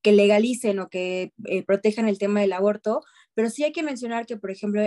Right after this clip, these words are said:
en la, eh, en el Pacto Interamericano de los Derechos Humanos se menciona que se pro-, eh, protegerá la vida desde la concepción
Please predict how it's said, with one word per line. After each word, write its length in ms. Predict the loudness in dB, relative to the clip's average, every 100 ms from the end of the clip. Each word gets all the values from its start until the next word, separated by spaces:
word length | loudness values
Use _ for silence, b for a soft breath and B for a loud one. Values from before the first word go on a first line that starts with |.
| -2
en 180 | -6 -6
la, 720 | -8 -10 -10 -8 -10 -12 -16 _ b b
eh, 280 | -8 -4 -4
en 100 | -2
el 140 | -2 -2
Pacto 240 | -4 -4
Interamericano 720 | -4 -2 -2 -4 -4 -4 -2
de 100 | -4
los 160 | -4 -8
Derechos 400 | -8 -8 -10 -6
Humanos 440 | -4 -2 -4 -6 _ _
se 140 | -8 -4
menciona 440 | -2 -2 -6 -6
que 120 | -8
se 120 | -10 -8
pro-, 220 | -6 -6
eh, 360 | -6 -8 -10 -12 _
protegerá 460 | -2 0 0 2 2
la 120 | 4
vida 420 | 2 0 0 -2 -6 _ _ _ _
desde 360 | -10 -6 -2 -4
la 100 | -4
concepción 680 | -6 -6 -10 -6 -4 -6